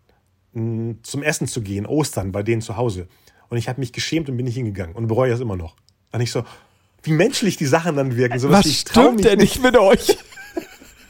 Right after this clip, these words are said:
Speaker 2: Oh mein Gott. Oh mein
Speaker 1: Aber
Speaker 2: Gott.
Speaker 1: auch diese Connection, da spielt der Costas Mandylor, der mit Zemeckis gearbeitet hat, in zwei, drei mittlerweile Filmen, äh, die ich gemacht hab, äh, mit. Das ist, ähm,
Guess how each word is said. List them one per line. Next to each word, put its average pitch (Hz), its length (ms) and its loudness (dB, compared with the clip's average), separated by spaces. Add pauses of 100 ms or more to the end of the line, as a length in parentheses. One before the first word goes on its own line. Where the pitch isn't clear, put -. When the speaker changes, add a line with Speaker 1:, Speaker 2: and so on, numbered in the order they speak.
(400)
Speaker 2:
Oh - 220 -6
mein 277 120 4 (180)
Gott. 226 380 4 (1200)
Oh 185 240 8
mein 160 460 6
Speaker 1:
Aber 190 200 8
Speaker 2:
Gott. 175 100 6
Speaker 1:
auch 226 120 2
diese 202 220 -2
Connection, 202 460 0
da 139 100 0
spielt 214 260 -6
der 202 80 0
Costas 196 300 -2
Mandylor, 180 460 0
der 147 180 0
mit 180 180 -2
Zemeckis 220 440 -6
gearbeitet 208 340 -2
hat, 180 500 -8
in 160 280 -8
zwei, 180 320 -2
drei 170 340 0
mittlerweile 165 440 -2
Filmen, 170 340 0
äh, 139 260 -4
die 135 180 -10
ich 139 140 -8
gemacht 135 380 -6
hab, 127 180 -6
äh, 120 140 -6
mit. 117 240 -6
Das - 120 -14
ist, - 220 -14
ähm, 113 280 -6